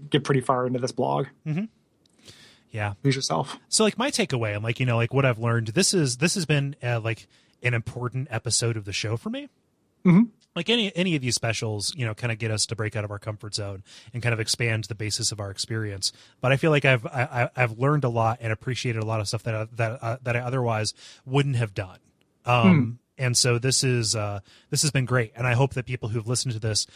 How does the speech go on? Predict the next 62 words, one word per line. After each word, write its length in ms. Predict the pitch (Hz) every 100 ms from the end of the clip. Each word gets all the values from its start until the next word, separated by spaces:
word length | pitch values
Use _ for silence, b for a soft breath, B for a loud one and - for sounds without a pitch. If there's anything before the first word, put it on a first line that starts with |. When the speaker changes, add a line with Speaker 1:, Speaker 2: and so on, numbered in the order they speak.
| B B
Speaker 2:
can 140 | 131
kind 160 | 120 117
of 80 | -
follow 480 | - 120 117 110
suit 400 | 104 - 180 135 -
and 200 | 110 110
get 180 | 113 -
some 160 | 117
of 80 | 107
that, 240 | 101 101 - -
you 100 | 120
know, 100 | 101
kind 160 | -
of, 60 | 104
like, 180 | 101 - b b 120
runoff 420 | 117 107 104 -
effect. 340 | 110 107 101
And, 80 | 180
like, 180 | 170 151 B B B
pay 120 | 208
attention 340 | 202 240 -
to 60 | 165
where 160 | 147 147
this 140 | 139
stuff 200 | - 147
kind 140 | -
of, 60 | 143
like, 120 | 135
is 120 | 120 101
going, 260 | 131 131
because 220 | 110 110
apparently 300 | 95 151 175
there's 220 | 131 117 95
movement 440 | 104 143 127 120
happening, 540 | 107 110 113 104 98 98 b b b
you 80 | 120
know, 100 | 131
even 240 | 147 143 135
still 200 | - 120
to 100 | 117
this 160 | 107
day. 180 | - 110
This 180 | 104 101
isn't 200 | 156 143
something 220 | - 131
that's 180 | 120 113
in 80 | 117
the 60 |
past. 360 | 107 104 101 - b b
It's 140 | - 131
informing 380 | 117 160 165
what 120 | 160 143
we're 80 |
seeing 280 | 127 - 127
in 100 | 117
games 340 | 110 107 104 -
now. 360 | 101 104 98 - b b -
And, 320 | 117 113 107
uh, 300 | 104 101 104
you 120 | 117 110
know, 220 | 104 101
like, 200 | 104 104